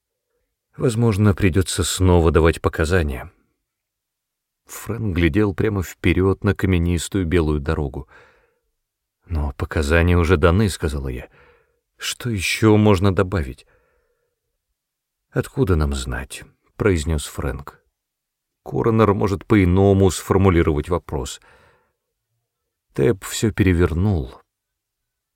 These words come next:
Коронеру надо теперь рассматривать то же самое под другим углом.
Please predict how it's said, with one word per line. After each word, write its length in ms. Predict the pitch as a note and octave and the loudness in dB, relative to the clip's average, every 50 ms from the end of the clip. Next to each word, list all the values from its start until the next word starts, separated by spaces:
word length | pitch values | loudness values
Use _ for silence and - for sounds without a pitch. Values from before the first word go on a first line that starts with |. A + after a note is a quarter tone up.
| _ _ - - | _ _ -18 -12
Коронеру 480 | - A#2+ B2 - G#2+ G#2 G#2 G2+ G2 F2+ | -6 -4 -2 0 0 2 4 4 4 2
надо 240 | F#2 G#2+ E2+ F2+ | 0 0 -2 -4
теперь 260 | E2 - - - G2+ F#2 | -6 -6 0 0 2 2
рассматривать 760 | F2 E2 - - - G2+ G2+ - - G#2+ F#2 F#2 F#2+ - | 2 0 -2 -2 0 2 2 2 2 2 4 2 2 0
то 120 | - - - | -2 -6 -4
же 100 | E2+ D2+ | -4 -4
самое 480 | - - - G2 F#2 F2+ F2+ F2 E2+ | -6 0 0 2 2 4 4 2 0
под 240 | D#2 - E2+ D2+ D#2 | 0 -2 -4 -4 -2
другим 460 | D#2 G2 F#2+ F2 D#2 D#2 D#2+ D2+ D#2 | -2 -2 -2 -2 0 0 0 0 0
углом. 460 | D#2 D#2+ E2 E2+ - D2 C#2 B1+ C2+ | 0 -2 -4 -6 -6 -6 -6 -6 -8